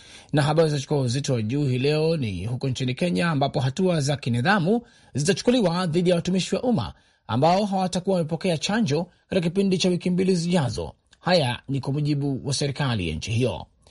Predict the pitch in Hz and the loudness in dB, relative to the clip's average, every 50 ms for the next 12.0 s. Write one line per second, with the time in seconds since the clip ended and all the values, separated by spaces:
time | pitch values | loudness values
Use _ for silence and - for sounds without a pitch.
0 | _ - - - _ _ - - - 113 - 170 165 160 151 151 165 190 190 - | _ -20 -20 -20 _ _ -12 -8 -6 -2 2 2 2 4 2 0 0 -2 -2 0
1 | 220 208 196 175 - - 147 143 - - - 175 170 151 - - 139 123 - - | 0 0 0 0 0 -2 -2 -2 -4 -4 -2 0 0 0 0 0 -2 -2 0 -2
2 | 156 139 - 147 131 - 110 104 131 151 175 170 135 117 120 - _ _ _ _ | -2 -2 0 -2 -2 -2 -2 -2 -2 0 0 0 0 -2 -4 -10 _ _ _ _
3 | _ _ - - 87 87 - 135 160 185 185 185 175 - 160 170 180 151 - 175 | _ _ -8 -6 -6 -4 0 2 2 4 4 2 0 0 0 0 0 0 0 0
4 | - - 190 190 175 143 147 185 175 170 - 160 - - - 135 170 170 135 101 | 0 0 0 0 0 0 0 0 0 0 -2 -4 -4 -4 -4 -2 0 0 0 -2
5 | 76 - - _ _ _ _ _ - - - 160 160 160 160 170 190 175 143 147 | -4 -8 -12 _ _ _ _ _ -8 -2 0 2 2 4 4 4 2 2 2 0
6 | - - 175 165 151 143 160 185 208 220 214 - 117 101 - 165 170 165 151 135 | -2 0 0 2 2 2 2 0 -2 -2 -2 -4 -4 -4 -2 0 0 0 0 0
7 | 143 127 139 160 160 - 156 - - 185 175 151 135 131 - _ _ _ _ _ | 0 -2 -2 -2 -2 -2 -2 -2 0 0 0 0 0 -2 -6 _ _ _ _ _
8 | _ _ _ - - 95 127 165 202 208 185 160 - 147 151 170 175 170 160 165 | _ _ _ -6 -2 0 2 2 2 2 0 0 0 2 2 2 2 2 2 0
9 | - - 147 139 123 - 135 170 180 170 - 151 - - 185 175 165 156 160 160 | 0 0 0 0 0 -2 0 0 0 0 0 -2 0 0 0 0 0 0 -2 -4
10 | - - 107 92 - 117 - - 170 - - - - - - 143 135 123 127 131 | -4 -4 -6 -4 -4 -4 -4 -2 -4 -4 -4 -4 -4 -4 -2 -2 -2 0 0 0
11 | 110 95 110 156 180 180 160 135 101 76 - - - 117 151 160 151 139 127 117 | 0 0 0 0 2 2 0 0 -2 -4 -4 -4 -2 0 0 0 2 0 0 -2